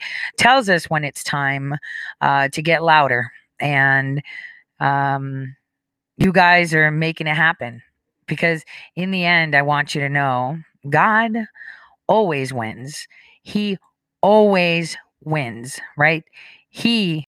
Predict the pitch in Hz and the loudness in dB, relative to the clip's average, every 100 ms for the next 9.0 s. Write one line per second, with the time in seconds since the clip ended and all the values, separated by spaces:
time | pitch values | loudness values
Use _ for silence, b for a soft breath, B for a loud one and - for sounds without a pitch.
0 | b - 160 165 165 156 151 - 180 233 | b -2 2 4 4 2 0 2 4 4
1 | 170 139 127 - - 131 139 135 131 131 | 2 -2 -6 -6 -6 -2 0 -2 -4 -6
2 | 131 B B B B B B _ 147 139 | -8 B B B B B B _ -2 0
3 | 139 139 B B B B B B _ - | 0 0 B B B B B B _ -4
4 | 139 135 139 143 160 151 - 156 147 - | 0 2 0 -2 -2 -4 -4 -4 -4 -2
5 | 135 131 - B B B B _ _ _ | 0 0 -4 B B B B _ _ _
6 | _ _ 135 156 139 123 113 117 117 - | _ _ -2 0 2 0 -2 -4 -4 -8
7 | _ _ B B B - 208 202 175 196 | _ _ B B B 0 2 4 4 2
8 | 226 214 175 180 214 - 147 160 160 147 | 4 4 4 0 0 0 2 2 0 -6